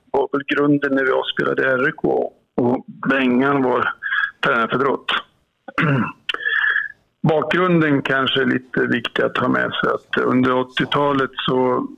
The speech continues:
var det en ganska stor, eller vä-, var en väldigt stor, eh, kamp, eller ibland lite mer, mellan de två stora klubbarna på den tiden, R K och Drott.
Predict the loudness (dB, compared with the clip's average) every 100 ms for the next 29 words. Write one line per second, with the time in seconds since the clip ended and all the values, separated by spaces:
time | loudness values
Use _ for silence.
0 | _ -14 -12 -12 -16 _ -2 0 0 0
1 | 0 0 -2 -2 -4 -4 -2 0 2 2
2 | 2 0 2 2 2 2 2 2 0 0
3 | -2 -6 -4 0 0 0 -4 -6 -2 -2
4 | 0 -2 -4 -6 -4 -2 0 0 0 -2
5 | -2 -2 -2 -4 -6 -12 -20 _ _ _
6 | -20 -18 -12 -4 0 2 0 -2 -2 -2
7 | 0 0 0 -2 0 0 0 0 2 0
8 | 2 2 4 2 2 2 0 0 0 0
9 | 0 0 0 0 0 0 2 2 0 -4
10 | -6 -4 -4 -2 0 2 2 0 0 0
11 | 0 -2 -2 -4 -4 -6 -8 -6